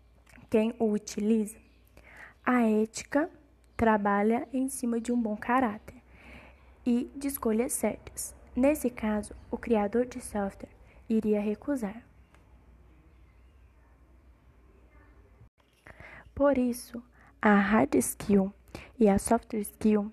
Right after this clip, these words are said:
são mais difíceis de entender e compreender.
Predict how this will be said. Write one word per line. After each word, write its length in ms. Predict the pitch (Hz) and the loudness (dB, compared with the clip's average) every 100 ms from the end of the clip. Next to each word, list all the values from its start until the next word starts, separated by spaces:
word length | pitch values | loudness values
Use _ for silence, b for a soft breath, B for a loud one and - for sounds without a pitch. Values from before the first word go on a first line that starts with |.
| _ B B B | _ B B B
são 220 | - 240 | 2 4
mais 240 | 240 233 | 4 0
difíceis 520 | 247 254 220 - 220 | -2 -4 -4 0 0
de 120 | 214 214 | 0 -6
entender 680 | 214 214 208 196 202 - _ | -2 -2 0 -2 -2 -4 _
e 80 | 240 | -10
compreender. 800 | - 247 240 226 269 247 196 | -8 -6 -2 0 2 2 0